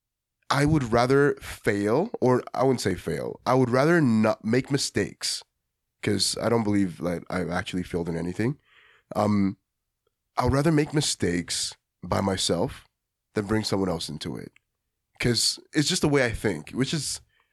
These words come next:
which is not, which is not good, 'cause some people are willing to take the risk with you, you know? And it's one of my flaws. I do want to have other people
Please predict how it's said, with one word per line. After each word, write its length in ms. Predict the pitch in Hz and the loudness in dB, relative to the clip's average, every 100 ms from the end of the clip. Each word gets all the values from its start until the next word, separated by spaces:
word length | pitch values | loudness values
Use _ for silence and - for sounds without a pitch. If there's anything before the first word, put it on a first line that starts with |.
| _ - | _ -6
which 180 | - - | -2 0
is 120 | 156 | 2
not, 460 | 117 113 117 113 _ _ _ | 4 4 4 0 _ _ _
which 200 | - 143 | -4 0
is 120 | 247 226 | 2 4
not 220 | 127 107 | 2 0
good, 120 | 107 | -2
'cause 120 | 131 | 0
some 120 | 196 | 0
people 280 | 190 175 185 | 0 -2 0
are 180 | 135 151 | 4 4
willing 240 | 131 131 | 6 4
to 160 | 120 117 | 2 -2
take 240 | - 113 | 0 -2
the 80 | 117 | -2
risk 300 | 98 143 - | -2 -2 -2
with 180 | 90 - | -6 -6
you, 80 | 82 | -8
you 160 | 82 | -6
know? 260 | 82 92 196 _ - - _ - | -4 -2 -4 _ -20 -20 _ -2
And 480 | 113 113 110 104 - _ - | 2 4 2 -2 -10 _ -4
it's 220 | 127 - | -2 0
one 100 | 139 | 0
of 100 | 151 | 2
my 100 | 143 | 0
flaws. 520 | 110 107 90 85 78 - | 0 0 0 -2 -6 -2
I 100 | 120 | -2
do 220 | 110 135 | 2 2
want 380 | 139 117 113 113 | 4 4 2 0
to 260 | - 107 - _ - | -2 -4 -4 _ -10
have 280 | - 120 120 | -4 0 0
other 180 | 110 98 | 0 -2
people 460 | 95 95 95 90 | -4 -6 -4 -6